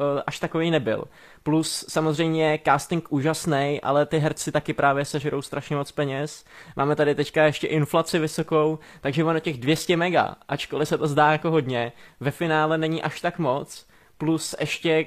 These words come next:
když to je takhle ne-, nehlídaný a vlastně bez, eh, jak to říct, no bez žádný vize. Jako, já jsem vlastně celkově jako z Rusovců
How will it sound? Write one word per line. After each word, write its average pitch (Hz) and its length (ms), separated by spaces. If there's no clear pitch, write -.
když 151 260
to 175 80
je 160 120
takhle 165 220
ne-, 160 200
nehlídaný 165 640
a 147 60
vlastně 147 440
bez, 151 480
eh, 143 600
jak - 100
to 165 100
říct, 135 460
no 147 140
bez 160 140
žádný 185 340
vize. 156 320
Jako, 117 200
já 107 240
jsem 170 240
vlastně 165 480
celkově 165 400
jako 143 180
z 135 60
Rusovců 156 720